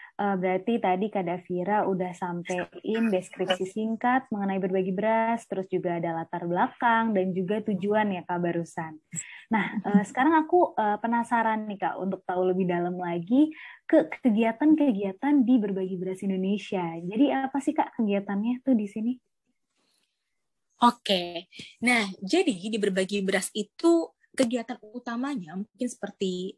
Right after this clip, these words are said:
Speaker 2: teman-teman tahu juga, kita menyalurkan beras setiap bulannya, namanya Berbagi Beras. Jadi, eh, kita mengumpulkan donasi dari para donatur, yang mana pada setiap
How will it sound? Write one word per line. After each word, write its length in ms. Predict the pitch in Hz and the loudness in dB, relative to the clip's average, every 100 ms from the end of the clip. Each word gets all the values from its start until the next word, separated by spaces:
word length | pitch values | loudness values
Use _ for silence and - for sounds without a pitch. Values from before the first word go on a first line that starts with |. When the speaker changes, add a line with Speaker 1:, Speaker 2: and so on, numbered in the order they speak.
| _ - | _ -4
Speaker 2:
teman-teman 640 | 196 190 190 196 190 196 | 0 0 -2 -2 -2 0
tahu 240 | 208 196 | 0 0
juga, 560 | 196 185 170 196 330 330 - | 2 0 0 2 2 0 -6
kita 240 | 226 269 | -2 0
menyalurkan 560 | 254 220 202 226 247 208 | 2 0 -2 0 0 0
beras 480 | 190 220 208 - 175 | 0 0 -2 -6 -10
setiap 240 | - 180 | -4 -4
bulannya, 560 | 180 175 165 175 165 160 | -2 -2 -4 -4 -6 -6
namanya 400 | 165 170 226 208 | -6 0 0 0
Berbagi 560 | 185 180 180 175 190 | -2 -2 -2 -2 0
Beras. 560 | 190 233 175 165 - - - - - | 2 2 0 -4 -10 -14 -18 -14 -2
Jadi, 480 | 165 160 220 247 - - - - | -2 2 2 2 0 -14 -20 -8
eh, 160 | 180 185 | -6 -4
kita 240 | - 220 | -2 0
mengumpulkan 400 | 202 196 190 185 | 0 0 -2 -2
donasi 640 | 175 160 175 - 285 392 | -2 -4 -4 4 6 4
dari 320 | - 185 175 180 | -2 -4 -2 -4
para 160 | 170 | -4
donatur, 720 | 175 170 156 165 - 277 330 320 | -4 -4 -6 -6 4 6 6 2
yang 160 | 196 180 | -4 -6
mana 240 | 170 247 | -4 -4
pada 240 | 262 190 190 | -4 -4 -4
setiap 480 | 185 - 190 180 | -6 -4 -2 -2